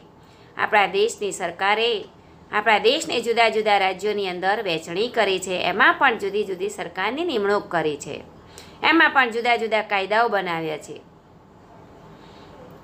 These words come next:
આપણા ઘરની અંદર જોઈએ કે આપણા ઘરનો કોઈ એક સભ્ય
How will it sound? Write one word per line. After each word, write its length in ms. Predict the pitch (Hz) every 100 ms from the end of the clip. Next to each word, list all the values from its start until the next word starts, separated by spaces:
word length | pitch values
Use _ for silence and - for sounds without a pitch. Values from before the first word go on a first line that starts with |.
| -
આપણા 280 | 214 233 202
ઘરની 560 | - 220 233 262 254
અંદર 480 | 233 226 247 226 151 - - _ _ _ _ - _ _ _ - - - -
જોઈએ 420 | 262 330 339 320
કે 100 | 294
આપણા 280 | 262 247 226
ઘરનો 360 | 220 220 226
કોઈ 280 | 220 208 190
એક 160 | 214 262
સભ્ય 600 | - 233 214 233 220